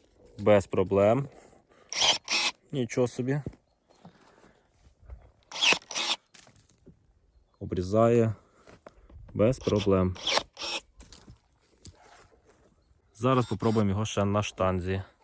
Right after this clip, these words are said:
Так, для того, щоб почепити його на штангу,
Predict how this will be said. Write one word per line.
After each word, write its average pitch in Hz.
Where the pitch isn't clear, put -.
Так, -
для 120
того, 156
щоб -
почепити 117
його 110
на 117
штангу, 165